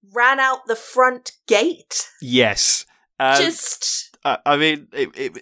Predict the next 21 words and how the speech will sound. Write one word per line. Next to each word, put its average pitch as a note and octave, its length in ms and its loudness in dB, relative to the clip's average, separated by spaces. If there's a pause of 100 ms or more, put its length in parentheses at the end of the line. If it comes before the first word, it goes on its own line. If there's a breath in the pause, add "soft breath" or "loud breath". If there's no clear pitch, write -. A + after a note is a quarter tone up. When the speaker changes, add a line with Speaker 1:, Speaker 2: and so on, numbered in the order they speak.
Speaker 2:
it C#3+ 140 -2
was D3 180 0
everything C3 760 -2
about A#2 280 0
that A2+ 140 2
moment, A#2 340 0
wasn't A#2 220 -4
it? A2+ 60 -4
It - 60 -8
was A#2+ 140 -8
the, A#2+ 360 -2
it A#2+ 60 -4
was A#2+ 120 -6
the B2+ 80 -2
music B2 640 0
changing A2 580 -2
so G#2+ 220 -2
dramatically G#2+ 840 -2
to G2+ 100 -14
this, A2 160 -8
like, G#2 260 -10